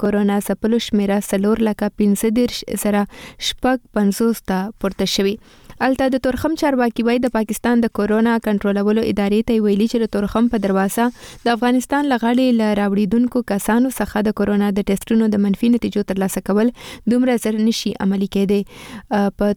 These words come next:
تورخم کې د یوې سرکاري ادارې چارواکي د نوم نه خپرولو په شرط مشال ریډیو ته وویل چې د کورونا کنټرولولو ادارې ان سی او سی ته یې لیکلي، دا کار، اه، ګران دی، ځکه چې هره ورځ یوازې په تورخم دروازه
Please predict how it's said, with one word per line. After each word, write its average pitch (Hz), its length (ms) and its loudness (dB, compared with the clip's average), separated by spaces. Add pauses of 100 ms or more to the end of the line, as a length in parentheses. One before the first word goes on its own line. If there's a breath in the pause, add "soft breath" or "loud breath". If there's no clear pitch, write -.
تورخم 214 360 0
کې 220 240 0
د 220 80 4
یوې 208 220 2
سرکاري 202 420 0
ادارې 208 320 0
چارواکي 208 560 0
د 214 80 4
نوم 208 180 2
نه 233 120 2
خپرولو 202 500 0
په 185 100 -2
شرط 220 300 0
مشال 208 320 0
ریډیو 202 320 2
ته 208 100 2
وویل 226 160 2
چې 214 160 0
د 196 140 -4
کورونا 208 400 2
کنټرولولو 202 640 2
ادارې 208 460 0
ان 202 180 2
سی 214 160 0 (100)
او 202 140 0
سی 233 260 0
ته 220 160 0
یې 196 160 2
لیکلي، 233 380 2
دا 196 80 -2 (100)
کار، 208 220 0
اه، 202 260 0
ګران 233 300 2
دی، 269 80 0 (420 loud breath)
ځکه 262 240 0
چې - 80 -2 (140)
هره 240 180 2
ورځ 233 280 0
یوازې 220 440 0
په - 140 -6
تورخم 226 360 0
دروازه 196 380 0